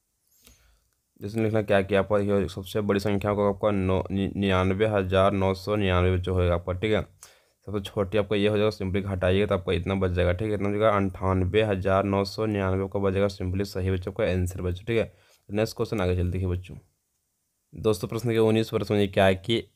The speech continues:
एक व्यक्ति प्रतिदिन सेवेंटी फ़ोर अखबार बेचता है, कि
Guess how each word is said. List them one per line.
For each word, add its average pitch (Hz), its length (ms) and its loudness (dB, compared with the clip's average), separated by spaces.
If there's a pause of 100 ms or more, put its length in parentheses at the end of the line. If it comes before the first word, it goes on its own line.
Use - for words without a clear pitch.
(200)
एक 113 260 8
व्यक्ति 104 460 4
प्रतिदिन 98 720 0 (460)
सेवेंटी 98 540 4
फ़ोर 110 480 2
अखबार 98 500 4
बेचता 92 420 -2
है, 92 140 0
कि 107 180 0